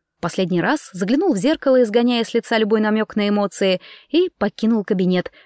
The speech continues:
чтобы пугать ледяной маской безразличия почтенное купеческое собрание почти в полном составе. В отсутствие начальства Сайер чуть расслабился. Помедлив, развернул соседнее кресло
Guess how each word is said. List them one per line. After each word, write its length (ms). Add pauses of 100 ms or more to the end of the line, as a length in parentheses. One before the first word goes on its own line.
чтобы 320
пугать 400
ледяной 300
маской 320
безразличия 640
почтенное 580
купеческое 680
собрание 540
почти 300
в 60
полном 300
составе. 600 (380)
В 80
отсутствие 500
начальства 540
Сайер 360
чуть 240
расслабился. 760 (380)
Помедлив, 440
развернул 400
соседнее 480
кресло 440